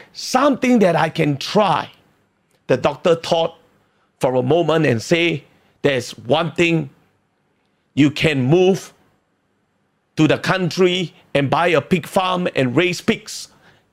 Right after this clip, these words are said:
Then you can find a widow who has fourteen and fifteen kids, marry her and bring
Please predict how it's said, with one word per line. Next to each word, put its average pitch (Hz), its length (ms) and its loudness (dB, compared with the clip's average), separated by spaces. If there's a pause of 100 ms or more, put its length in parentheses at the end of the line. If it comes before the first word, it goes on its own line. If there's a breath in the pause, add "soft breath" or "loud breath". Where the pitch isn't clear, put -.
(100)
Then 185 280 2
you 160 160 2
can 143 220 -2
find 190 440 -2
a 139 100 2
widow 180 520 2
who 151 200 2
has 139 320 0 (380 loud breath)
fourteen 190 500 0
and 123 160 0
fifteen 190 400 0
kids, - 400 -6 (160)
marry 185 400 0
her 180 400 4
and 135 220 0
bring 190 240 2